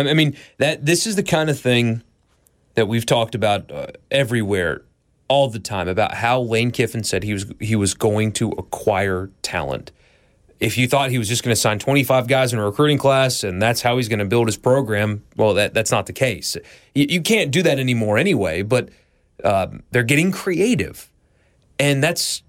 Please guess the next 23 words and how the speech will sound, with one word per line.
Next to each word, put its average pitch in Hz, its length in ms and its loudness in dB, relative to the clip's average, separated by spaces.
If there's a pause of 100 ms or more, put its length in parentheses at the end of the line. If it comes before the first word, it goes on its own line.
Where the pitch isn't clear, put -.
(120)
encouraging 139 880 0
because 139 540 0
you're 170 180 4
not 202 240 2
gonna 139 160 0
be 117 220 0
able, 110 260 0
if 101 100 -2
you're 123 140 4
Ole 107 160 4
Miss, 101 240 0
to - 100 -2
go 101 140 2
toe-to-toe 123 480 0
with 107 120 0
Alabama 104 640 0
and 104 160 -2
sign 107 220 0
the 101 80 -4
kids 101 240 -2
that 104 140 -2
they 165 140 0
do. 82 300 -8